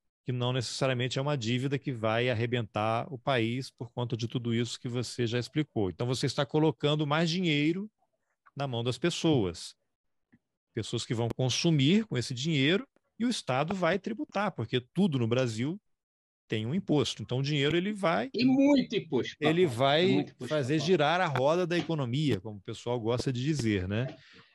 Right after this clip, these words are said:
Speaker 1: Mas, é, existe uma, tem uma bomba relógio aí, tem, eu sei que o negócio da gasolina, né? Que o Bolsonaro deu a isenção lá por conta, pra tentar ganhar a eleição,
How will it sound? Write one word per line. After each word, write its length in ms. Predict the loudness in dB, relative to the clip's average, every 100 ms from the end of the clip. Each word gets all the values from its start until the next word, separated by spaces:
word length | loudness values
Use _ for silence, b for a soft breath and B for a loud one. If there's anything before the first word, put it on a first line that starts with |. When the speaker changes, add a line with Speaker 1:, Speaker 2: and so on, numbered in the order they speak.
| b _ -20 _
Speaker 1:
Mas, 760 | -8 -2 2 4 2 0 -4 -10 _ _ _ -4
é, 420 | -2 0 -2 -4 -12 -20 _ _ _ _ _ _ -14 0
existe 420 | 2 4 4 4
uma, 160 | 4 2
tem 180 | 2 2
uma 140 | 2
bomba 440 | 2 2 4 4
relógio 640 | 4 4 4 4 2 2 2
aí, 320 | 0 0 -4
tem, 160 | -6 -8
eu 60 | -6
sei 160 | -4
que 80 | -2
o 40 |
negócio 380 | 0 0 0 -2
da 100 | -2
gasolina, 600 | 0 0 -2 -2 -2 -2
né? 240 | -4 -6 -8 _ _ _ _ _
Que 160 | -8
o 60 | -4
Bolsonaro 560 | -2 -2 -2 0 0
deu 180 | 0 0
a 60 | 0
isenção 440 | 0 -2 -2 0
lá 140 | 0 -2
por 180 | -6
conta, 380 | -6 -8 -6 -10
pra 160 | -8 -8
tentar 340 | -6 -6 -4
ganhar 280 | -2 -2 -2
a 60 | -2
eleição, 640 | -2 -2 -2 -2 -2 -2